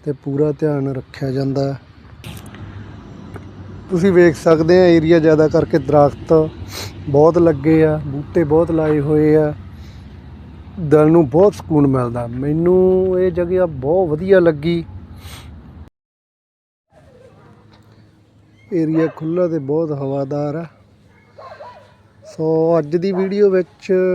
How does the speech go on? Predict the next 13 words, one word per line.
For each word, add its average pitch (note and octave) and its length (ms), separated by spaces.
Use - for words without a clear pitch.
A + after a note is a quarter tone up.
ਬਸ D3+ 280
ਇੰਨਾ D3+ 300
ਹੀ। F3 260
ਅਗਲੀ E3 240
ਵੀਡੀਓ E3+ 320
ਵਿੱਚ E3 240
ਆਪਾਂ D#3+ 240
ਹੋਰ D#3+ 260
ਨਵੀਂ D#3+ 260
ਜਾਣਕਾਰੀ D3 520
ਲੈ C#3 180
ਕੇ C#3+ 200
ਆਵਾਂਗੇ। D3+ 440